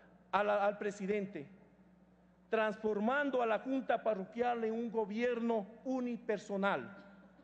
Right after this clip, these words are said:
Con esta reforma sugerimos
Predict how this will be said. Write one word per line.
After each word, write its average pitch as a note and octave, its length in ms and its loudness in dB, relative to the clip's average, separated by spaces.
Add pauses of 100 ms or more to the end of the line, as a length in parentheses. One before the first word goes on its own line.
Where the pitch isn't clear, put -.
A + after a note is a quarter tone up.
(680)
Con B3 200 2
esta C#4 360 0 (220)
reforma B3+ 500 0
sugerimos C#4+ 840 -2